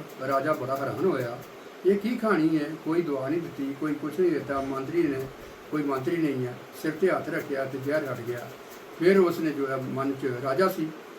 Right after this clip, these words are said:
ਮਨ 'ਚ ਸ਼ੰਕਾ ਹੋਈ ਕਿ ਇਸ ਨੂੰ ਮੈਂ ਪੁੱਛਾਂ ਕਿ ਕੀ ਕਹਾਣੀ ਕੀ ਹੈ। ਜਿਸ ਸਮੇਂ ਉਸਨੇ ਇਹ ਸ਼ੰਕਾ ਮਨ 'ਚ ਉਤਾਰੀ ਤੇ ਉਹਨੂੰ ਪੁੱਛਣਾ ਚਾਹਿਆ, ਤੇ ਉਸਨੇ ਦੱਸਿਆ।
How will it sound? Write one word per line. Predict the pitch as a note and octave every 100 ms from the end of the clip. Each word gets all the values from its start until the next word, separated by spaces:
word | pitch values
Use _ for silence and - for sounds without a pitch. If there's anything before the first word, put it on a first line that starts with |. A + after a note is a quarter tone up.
| - C3+
ਮਨ | D3 D3+
'ਚ | D#3+ C#3
ਸ਼ੰਕਾ | C#3 C#3 G3+
ਹੋਈ | E3 B2+ B2+ - - - D#3+
ਕਿ |
ਇਸ | D#3 F3+
ਨੂੰ | D#3+
ਮੈਂ |
ਪੁੱਛਾਂ | C3+ C3+ C3 C#3+
ਕਿ | C#3 D3+ F3
ਕੀ | F3+
ਕਹਾਣੀ | - G2+ C3
ਕੀ | B2
ਹੈ। | G2 - - - - - - - -
ਜਿਸ | C#3+ F#3+
ਸਮੇਂ | A3+ A3
ਉਸਨੇ | G#3+ G3+ G3+
ਇਹ | G3
ਸ਼ੰਕਾ | F3 D#3 D3+ F3+
ਮਨ | E3 D3+
'ਚ | D3 D#3+ C#3+ -
ਉਤਾਰੀ | C#3 C3 C3+ D#3+ C3 - - - - -
ਤੇ | E3+
ਉਹਨੂੰ | F3 E3
ਪੁੱਛਣਾ | D3 - F#3+
ਚਾਹਿਆ, | F3+ E3 D3 C#3 C3+ - - -
ਤੇ | F3+
ਉਸਨੇ | G3 G3 D#3+
ਦੱਸਿਆ। | C3 - C#3+ -